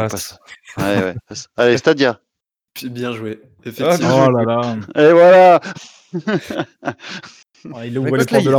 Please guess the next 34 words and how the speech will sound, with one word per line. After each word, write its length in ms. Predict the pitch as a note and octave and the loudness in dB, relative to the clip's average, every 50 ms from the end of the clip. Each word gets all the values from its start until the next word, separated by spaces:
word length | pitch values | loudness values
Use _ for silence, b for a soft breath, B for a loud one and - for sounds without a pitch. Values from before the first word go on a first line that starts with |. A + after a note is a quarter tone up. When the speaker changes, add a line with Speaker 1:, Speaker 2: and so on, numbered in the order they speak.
| C3+ F#3 | 2 2
Speaker 1:
a, 60 | - | 0
là, 40 | D#3+ | 2
Speaker 4:
l'enfer, 180 | D#3+ D#3 C#3+ | 2 2 2
là, 160 | B2+ A#2 A#2 | 2 0 0
on 40 | A2+ | 0
va 80 | A#2 A#2+ | -2 -2
avoir 160 | A#2+ B2 B2 | -2 -2 -4
tous 100 | - C#3 | -4 -4
les 60 | C3+ | -4
Speaker 1:
là, 20 | - | -2
Speaker 4:
fans 120 | - C#3 | -2 0
Speaker 1:
là, 20 | |
Speaker 4:
de 80 | C3+ - | 0 2
Speaker 1:
il 60 | E3+ E3 | 2 2
y 40 | D#3 | 0
a, 40 | C3+ | 0
Speaker 4:
Stadia. 120 | C3+ D3 | 2 2
Speaker 1:
là, 100 | D3 - | 2 2
il 80 | - D#3 | 0 -2
y 20 | |
a, 40 | C#3 - | -6 -8
là, 140 | C3 D3 D3+ | -8 -6 -4
il 60 | D3 | -4
y 40 | D3 | -4
a 100 | C3 A#2 | -4 -4
un 40 | A2+ | -4
regain, 840 | A#2 C#3+ C#3+ C#3+ D#3+ E3 D#3+ D3+ C3+ B2 A#2 G#2+ G#2+ G#2+ G#2 G#2 | -4 -6 -6 -4 -4 -4 -4 -2 -4 -4 -6 -6 -6 -6 -8 -8
heu, 40 | G#2+ | -8
depuis 360 | G2+ A2+ G#2+ G2+ _ - A#2+ | -8 -10 -12 -12 _ -12 -12
la, 80 | A#2 A#2+ - C3 | -12 -10 -10 -10
la 80 | B2+ | -10
sortie 380 | A#2+ - B2+ A#2+ _ _ - A#2 | -10 -10 -14 -16 _ _ -18 -12
de 120 | G#2+ G#2 | -12 -12
Cyberpunk. 680 | - - A#2 A2 A2+ C3 - - F3+ F3+ D#3 B2+ - | -8 -6 -6 -4 -4 -6 -6 -6 -6 -6 -6 -10 -12